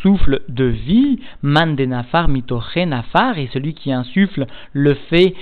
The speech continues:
de sa profondeur, contrairement sous-entendu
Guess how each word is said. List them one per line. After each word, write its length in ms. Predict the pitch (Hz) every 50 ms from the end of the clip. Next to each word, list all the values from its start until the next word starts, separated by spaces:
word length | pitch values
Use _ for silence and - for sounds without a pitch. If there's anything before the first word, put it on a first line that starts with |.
| - - -
de 260 | 147 139 156 156 165 - -
sa 80 | - 127
profondeur, 1120 | 123 - - 139 131 - - 123 120 120 120 170 233 277 302 294 233 160 131 127 117 120 127 - - - - -
contrairement 420 | - - - - 131 113 127 156 160
sous-entendu 580 | - - 135 135 127 123 123 120 143 180 185